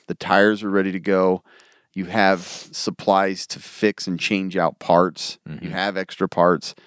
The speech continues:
Speaker 1: Like, after you've gone through all the stuff that Kobe and I have talked about already, like,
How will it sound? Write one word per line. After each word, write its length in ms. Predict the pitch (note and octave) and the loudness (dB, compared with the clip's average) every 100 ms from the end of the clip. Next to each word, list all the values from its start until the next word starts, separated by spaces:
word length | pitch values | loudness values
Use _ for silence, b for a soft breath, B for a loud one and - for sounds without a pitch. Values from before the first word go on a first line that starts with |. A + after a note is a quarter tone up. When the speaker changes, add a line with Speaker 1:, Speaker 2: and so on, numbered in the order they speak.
| b b b - | b b b -2
Speaker 1:
Like, 280 | F#2+ - - _ _ _ _ _ | -2 -2 -14 _ _ _ _ _
after 280 | A2+ C3 B2+ | 0 0 -2
you've 140 | B2 | 0
gone 220 | B2 B2+ | 2 2
through 200 | A#2 A#2+ | 2 4
all 80 | A2 | 4
the 80 | G2+ | 2
stuff 240 | G2+ A2+ G#2 | -2 0 0
that 140 | F#2+ - | -4 -4
Kobe 240 | A2 G2+ | -2 -2
and 80 | G2 | -4
I 60 | |
have 100 | F#2 | -6
talked 220 | - F2 - | -4 -4 -2
about 180 | F#2 | 0
already, 540 | E2+ E2+ G#2+ F#2+ E2+ _ _ | 2 4 4 2 -4 _ _
like, 260 | F#2+ F2+ | -4 -4